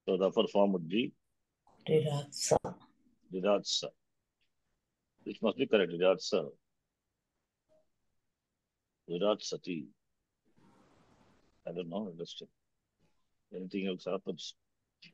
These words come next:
Speaker 1: If it is, uh, it's correct only, right?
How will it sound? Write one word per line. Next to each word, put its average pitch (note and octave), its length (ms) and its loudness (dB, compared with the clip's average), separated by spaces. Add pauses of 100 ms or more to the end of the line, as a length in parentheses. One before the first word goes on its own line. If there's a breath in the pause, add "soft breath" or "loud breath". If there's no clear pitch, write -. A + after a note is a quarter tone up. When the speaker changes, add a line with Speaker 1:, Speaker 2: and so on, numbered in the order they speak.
(800)
Speaker 1:
If F#2 120 -12
it G2 140 -2
is, G2 440 2
uh, F2 360 2 (3000)
it's - 260 -8
correct G#2 180 2
only, F2+ 300 -2 (1200)
right? G2+ 120 0